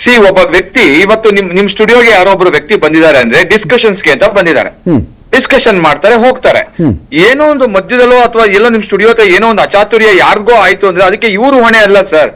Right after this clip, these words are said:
Speaker 2: ಹ್ಮ್.
Speaker 1: ಆತ ಬೆಂಗಳೂರಿಗೆ ಯಾಕೆ ಬಂದಿದ್ದ?
Speaker 2: ಹ್ಮ್.
Speaker 1: Maybe ಬೆಂಗಳೂರಿಗೆ ಒಂದು ಮದ್ವೆಗೆ ಬಂದಿರ್ಬೋದು ಅಥವಾ ಒಂದು ಪಾರ್ಟೀಸ್‌ಗೆ ಬಂದಿರ್ಬೋದು, ಫ್ರೆಂಡ್ಸ್ ಜೊತೆ ಬಂದಿರ್ಬೋದು, ಅಥವಾ ಬೇಡ ವರ್ಸ್ಟ್ ಸಿಚುಯೇಷನ್ ದರ್ಶನ್ ಹತ್ರ ಒಂದು ಫೋಟೋ ಹೊಡ್ಸ್ಕೊಳಕ್ ಬಂದಿರ್ಬೋದು,
Speaker 2: ಹ್ಮ್.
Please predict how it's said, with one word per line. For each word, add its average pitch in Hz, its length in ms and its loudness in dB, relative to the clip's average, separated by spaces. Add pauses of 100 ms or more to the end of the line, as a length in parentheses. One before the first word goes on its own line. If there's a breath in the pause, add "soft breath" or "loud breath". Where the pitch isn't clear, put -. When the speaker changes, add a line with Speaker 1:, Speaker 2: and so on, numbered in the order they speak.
(140 loud breath)
Speaker 2:
ಹ್ಮ್. 135 220 0
Speaker 1:
ಆತ - 200 0
ಬೆಂಗಳೂರಿಗೆ 220 580 0
ಯಾಕೆ 214 240 0
ಬಂದಿದ್ದ? 190 280 0
Speaker 2:
ಹ್ಮ್. 180 460 0
Speaker 1:
Maybe 240 200 0
ಬೆಂಗಳೂರಿಗೆ 220 500 0
ಒಂದು 214 240 0
ಮದ್ವೆಗೆ 185 380 0
ಬಂದಿರ್ಬೋದು 190 600 -4
ಅಥವಾ 202 140 0
ಒಂದು 190 120 -4
ಪಾರ್ಟೀಸ್‌ಗೆ 190 480 -2
ಬಂದಿರ್ಬೋದು, 190 420 0
ಫ್ರೆಂಡ್ಸ್ 202 300 -2
ಜೊತೆ 240 180 2
ಬಂದಿರ್ಬೋದು, 196 420 0
ಅಥವಾ 233 480 0 (280 loud breath)
ಬೇಡ 240 220 2 (140)
ವರ್ಸ್ಟ್ 208 360 -2
ಸಿಚುಯೇಷನ್ 214 500 -4
ದರ್ಶನ್ 175 240 0
ಹತ್ರ 226 140 0
ಒಂದು 220 120 0
ಫೋಟೋ 254 320 0
ಹೊಡ್ಸ್ಕೊಳಕ್ 226 380 0
ಬಂದಿರ್ಬೋದು, 185 540 0
Speaker 2:
ಹ್ಮ್. 196 380 0